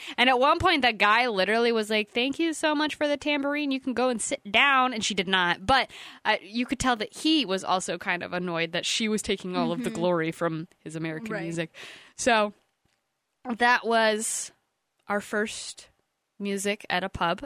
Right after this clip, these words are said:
Speaker 1: Um, and we were like, "It can only go up from here." <laughs>
Speaker 2: <laughs> This is as low as it gets.
Speaker 1: Yep. So from there, so that was in Waterford. Our final destination that day was Waterford. And so then the next morning we headed to,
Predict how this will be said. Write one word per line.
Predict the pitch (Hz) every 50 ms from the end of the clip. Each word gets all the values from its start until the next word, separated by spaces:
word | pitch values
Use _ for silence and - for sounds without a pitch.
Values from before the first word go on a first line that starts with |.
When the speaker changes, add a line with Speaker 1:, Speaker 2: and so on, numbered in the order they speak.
| - _
Speaker 1:
Um, | 185 180 180 170 170 170 170 175 180 185 - _ - _ _ _ _ _
and | 180 185 185
we | 180 185
were | 185 185
like, | 180 175 175 -
"It | - -
can | - 226 220
only | 220 233 247 240
go | 240 269 277
up | 302 311 - -
from | - 311 302
here." | 302 339 330 294 262 240 233 262
<laughs> | - - 269 - - - 320 370 - 294 311 311 285 262 226 220
Speaker 2:
<laughs> | 247 - - - 330 - - _ _ _
This | - 262 247 254
is | 240 233
as | 226 220 208
low | 214 220 220 220 220 226 247 294 320
as | 339 349 370
it | 370 370 349
gets. | 370 359 311 302 302 - - - - - - - 311 -
Speaker 1:
Yep. | - 202 220 247 269 - - - - - -
So | - - 277 262 240 233 233 233 226 226
from | - - 302 294 294 277 277
there, | 269 262 - 226
so | - 254
that | 247 240 262
was | 277 277
in | 302 294 254 226
Waterford. | 202 208 208 202 185 190 - - 202 185 190 196 196 - -
Our | 185 185 185
final | - - 190 180 180 180 180
destination | 180 180 180 - 180 175 175 170 - 180 175 170 - - _ _
that | - 180 175 160 - 175
day | 170 175 165 160 165 165
was | 165 160 165
Waterford. | 175 170 156 - - - - - - 240 - _ - - - - - - -
And | 185 180
so | - 196
then | 185 185 185 185
the | 175
next | 185 233 285 - - -
morning | 254 247 240 240 240 254 254 240
we | 226 220 220
headed | 214 214 190 190 185 180
to, | - - 196 190 180 175 170 160 -